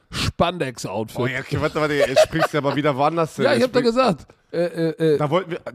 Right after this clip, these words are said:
Speaker 2: da, wir haben, siehst du, du bist, du bist schon in die Halftime gesprungen,
Speaker 1: Ich
Speaker 2: weil
Speaker 1: spring
Speaker 2: darüber
Speaker 1: nur
Speaker 2: wollte ich
Speaker 1: einmal
Speaker 2: noch
Speaker 1: ganz
Speaker 2: sprechen.
Speaker 1: kurz zurück und sag,
Speaker 2: Also
Speaker 1: das hat dich aber, das hat dich aufgejuckelt.
Speaker 2: The Rock,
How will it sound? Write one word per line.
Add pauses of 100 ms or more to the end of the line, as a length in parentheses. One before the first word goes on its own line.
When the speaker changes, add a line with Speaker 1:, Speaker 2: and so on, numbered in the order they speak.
(140)
Speaker 2:
da,
wir
haben,
siehst
du,
du
bist,
du
bist
schon
in
die
Halftime
gesprungen,
Speaker 1:
Ich
Speaker 2:
weil
Speaker 1:
spring
Speaker 2:
darüber
Speaker 1:
nur
Speaker 2:
wollte
ich
Speaker 1:
einmal
Speaker 2:
noch
Speaker 1:
ganz
Speaker 2:
sprechen.
Speaker 1:
kurz
zurück
und
sag,
Speaker 2:
Also
Speaker 1:
das
hat
dich
aber,
das
hat
dich
aufgejuckelt.
Speaker 2:
The
Rock,